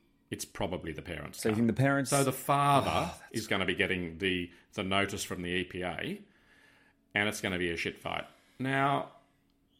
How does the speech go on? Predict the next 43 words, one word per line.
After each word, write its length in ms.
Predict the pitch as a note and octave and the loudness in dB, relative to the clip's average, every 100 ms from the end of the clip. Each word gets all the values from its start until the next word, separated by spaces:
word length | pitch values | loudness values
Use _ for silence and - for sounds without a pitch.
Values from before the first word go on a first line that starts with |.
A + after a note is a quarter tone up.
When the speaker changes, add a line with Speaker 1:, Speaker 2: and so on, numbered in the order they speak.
| _ _ _ | _ _ _
Speaker 1:
that's 280 | C3 D#3+ - | -4 -2 -2
the 100 | B2 | -4
story, 540 | - C3+ C3+ F#2+ F2 F#2+ | -2 0 2 2 2 0
Speaker 2:
Yeah. 60 | A2+ | -4
Speaker 1:
and 100 | A2+ | -4
I'm 160 | A2 A#2 | -2 -2
gonna 160 | A#2+ | 0
be 100 | G2 | -2
kept, 380 | F2 G2+ - - - - | 0 -4 -4 -16 -16 -14
um, 340 | F2 E2+ E2+ - _ _ _ _ | -8 -8 -8 -12 _ _ _ _
kept 440 | - E2+ - - - _ | -8 -8 -8 -14 -14 _
abreast 440 | - F2 E2+ - F2+ | -12 -6 -6 -6 -8
of 80 | F2+ | -8
what's 180 | - | -8
happening. 380 | - - D#2+ E2 D2+ - | -8 -8 -10 -12 -14 -8
And 340 | G#2+ G#2+ G2 G2 | -4 -4 -6 -4
one 160 | A#2+ D3+ | 0 0
of 80 | |
the 60 | - | 0
questions 420 | - G2+ - F#2 | -2 -2 -2 -6
that 140 | G2 G2 | -6 -2
they 80 | |
ask 400 | F#2 G2 B2+ - | 2 2 0 -2
you 60 | - | -8
before 280 | - G2+ F#2+ | -6 -4 -2
you 80 | F2 | -2
submit 300 | E2+ F2 - | -4 -8 -8
your 100 | E2+ | -10
report 440 | - A#2+ F2 F2+ | -4 0 2 2
Speaker 2:
Mm. 100 | E2+ - - - - _ _ _ _ _ _ _ _ _ _ _ _ - | 0 -4 -20 -20 -20 _ _ _ _ _ _ _ _ _ _ _ _ -2
Speaker 1:
is, 160 | G#2 | -2
"Are 180 | - A2 | 0 0
you 160 | G#2+ G#2 | 2 0
prepared 380 | G2 G2 F2+ D#2+ | -2 -4 -4 -4
to 60 | |
go 140 | F2 E2+ | -4 -4
to 60 | |
court?" 420 | G#2 C3 A2+ - | -6 -4 -4 -2
Speaker 2:
And 220 | A#2+ A2 G#2+ | 2 4 4
I 160 | G#2+ | 4
assume 240 | G2 C3+ A#2+ | 0 2 2
you 140 | A2+ | 2
are. 140 | G2+ | 0